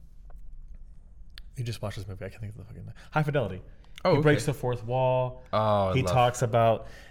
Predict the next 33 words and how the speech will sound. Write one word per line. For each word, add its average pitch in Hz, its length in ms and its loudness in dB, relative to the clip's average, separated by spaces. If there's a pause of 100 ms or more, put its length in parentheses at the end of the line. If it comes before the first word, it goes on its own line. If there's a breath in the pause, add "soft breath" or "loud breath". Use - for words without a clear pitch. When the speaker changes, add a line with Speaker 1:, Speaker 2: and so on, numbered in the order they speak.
Speaker 1:
how 117 180 4
he 113 160 2
met 104 220 -4
this 101 180 -4
girl. 117 920 -2 (440 loud breath)
Um, 95 600 2 (240)
talks - 340 -4
about 92 560 -2 (600)
all, 160 220 8
all 147 180 4
the 139 80 4
goodies, 101 420 0 (140)
all 123 100 2
the 117 80 -4
goodies. 101 460 -4 (320)
Um, 90 680 -6 (340)
voiceover 113 520 -2
work. 104 320 -4 (840)
Speaker 2:
John 117 260 -4
Hurd. 87 500 -6
Speaker 1:
John 131 240 0
Hurd, 107 380 -2
a 117 60 0
Speaker 2:
I - 20 0
Speaker 1:
young 120 220 4
Speaker 2:
thought 120 60 0
that 107 60 4
Speaker 1:
John 101 80 2
Speaker 2:
might 92 120 -4
Speaker 1:
Hurd. 95 80 -4
Speaker 2:
be 92 60 -6
him. 85 340 -8 (500 soft breath)
Speaker 1:
Yeah. 104 320 0